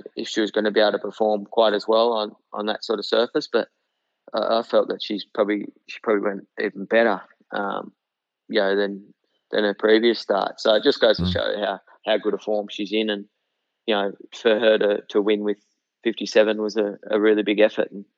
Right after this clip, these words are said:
Speaker 2: Mm.
Speaker 1: she, um, put them away comfortably.
Speaker 2: This time last year, you enjoyed a great carnival with fillies and mares. You won a couple of Group Ones on Con to Patiro,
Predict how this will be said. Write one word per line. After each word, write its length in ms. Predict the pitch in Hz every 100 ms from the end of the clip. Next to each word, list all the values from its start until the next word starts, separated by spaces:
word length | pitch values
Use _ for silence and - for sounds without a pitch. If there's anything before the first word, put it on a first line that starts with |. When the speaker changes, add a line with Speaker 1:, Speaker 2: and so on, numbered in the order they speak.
| _ -
Speaker 2:
Mm. 240 | 101 107 -
Speaker 1:
she, 300 | - 104 101
um, 340 | 101 98 101 - -
put 100 | 110
them 100 | 107
away 260 | 104 101
comfortably. 540 | 98 107 107 - 110 95 _ _ _ _
Speaker 2:
This 200 | 151 156 -
time 540 | 147 147 139 123 - -
last 460 | 107 123 135 - -
year, 280 | 98 87
you 400 | 110 104 90 104 98
enjoyed 460 | 85 78 104 107
a 240 | 90 73 76 -
great 380 | - 104 131 -
carnival 540 | 98 85 73 73 104 - - _ -
with 260 | 113 131
fillies 460 | 95 139 107 107 80
and 160 | 87 92
mares. 440 | 127 113 69 - - _ _ _ _ -
You 140 | 98
won 160 | 110 101
a 80 |
couple 360 | 87 139 143 120
of 100 | 98
Group 280 | 92 107 -
Ones 380 | 98 107 120 95
on 260 | 92 87
Con 420 | 80 - 120 110 98
to 120 | 98
Patiro, 760 | - 101 - 107 92 87 123